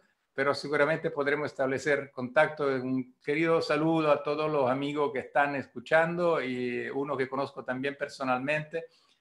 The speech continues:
Y ojalá abra pronto la ocasión nuevamente de abrazarnos, porque esto lo que más nos falta es la posibilidad de los cariños, la posibilidad de abrazarnos, la posibilidad, ¿verdad?, de estar juntos y no tener que hacer todo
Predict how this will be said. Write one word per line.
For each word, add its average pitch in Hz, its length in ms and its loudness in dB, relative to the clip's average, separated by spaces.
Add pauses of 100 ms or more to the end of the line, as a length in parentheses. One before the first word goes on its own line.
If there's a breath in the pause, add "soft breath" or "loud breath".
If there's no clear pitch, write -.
(120)
Y 143 60 -10
ojalá 147 400 6
abra 147 240 6
pronto 170 380 4
la 160 120 8
ocasión 156 640 2
nuevamente 151 720 2
de 131 280 4
abrazarnos, 131 1120 4 (360 soft breath)
porque 156 280 -2
esto 156 200 0
lo 143 140 2
que 147 80 0
más 170 240 4
nos 190 220 2
falta 190 580 8
es 160 220 4
la 147 180 4
posibilidad 151 840 4
de 139 320 6
los 147 220 4
cariños, 135 680 4
la 123 160 -2
posibilidad 139 440 2
de 151 100 4
abrazarnos, 139 800 4
la 117 140 -4
posibilidad, 143 640 2
¿verdad?, 135 280 2
de 139 100 0
estar 151 340 0 (320)
juntos 185 640 6
y 156 80 -6
no 135 140 -2
tener 143 260 -2
que 139 100 -2
hacer 139 300 -4
todo 143 360 0